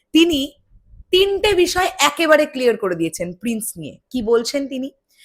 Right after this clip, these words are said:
আমি thank you জানাবো মুভি নিউজ অফিসিয়াল চ্যানেলকে, যাদের তরফ থেকে এই ব্যাপারটা পেলাম। এই হচ্ছে সেই ছবি যেখানে তোমরা খুব সুন্দরভাবে এই ইয়েলো কালারে লেখা দেখতে পাচ্ছ অনিরুদ্ধ দাস,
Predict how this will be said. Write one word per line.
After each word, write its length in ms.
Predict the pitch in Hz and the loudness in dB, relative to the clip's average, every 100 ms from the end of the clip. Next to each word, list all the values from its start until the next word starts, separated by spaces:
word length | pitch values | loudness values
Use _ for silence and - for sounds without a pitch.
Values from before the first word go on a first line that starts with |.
| - - | -16 -4
আমি 160 | 226 | -2
thank 260 | 254 285 320 | 0 0 2
you 100 | 403 | 2
জানাবো 340 | 349 302 254 247 | 4 2 0 -2
মুভি 300 | 240 240 247 | -2 -4 -4
নিউজ 260 | 247 233 | -4 0
অফিসিয়াল 520 | 220 254 247 - 233 | 0 0 -4 -2 -2
চ্যানেলকে, 500 | 214 185 170 185 175 | -2 -4 -6 -8 -8
যাদের 260 | 170 170 190 - | -4 -4 -4 -4
তরফ 200 | 170 180 | -4 -4
থেকে 160 | 196 202 | -8 -10
এই 80 | 196 | -8
ব্যাপারটা 380 | 165 165 - 170 | -8 -10 -14 -14
পেলাম। 420 | 160 135 107 _ _ - - - - | -10 -10 -12 _ _ -20 -20 -16 2
এই 200 | 247 302 | 4 4
হচ্ছে 300 | 320 320 311 | -2 -6 -12
সেই 200 | - 302 | -8 -8
ছবি 440 | - 226 220 339 _ - _ | -4 -4 -4 -12 _ -20 _
যেখানে 260 | 247 285 285 | 0 2 2
তোমরা 220 | 285 294 | 0 -2
খুব 160 | 294 302 | -4 -10
সুন্দরভাবে 600 | - 254 277 277 254 254 | -10 -4 -2 -2 0 0
এই 180 | 254 | 0
ইয়েলো 260 | 226 240 262 262 _ _ | -2 0 0 -2 _ _
কালারে 340 | 233 220 233 233 | 0 0 2 -2
লেখা 260 | 208 233 | -4 -6
দেখতে 240 | 226 220 220 | -6 -6 -6
পাচ্ছ 300 | 208 190 226 | -6 -6 -10
অনিরুদ্ধ 800 | - 196 226 262 247 208 - 220 | -8 -4 -2 -4 -6 -8 -4 0
দাস, 520 | 180 160 214 - | 2 2 0 -6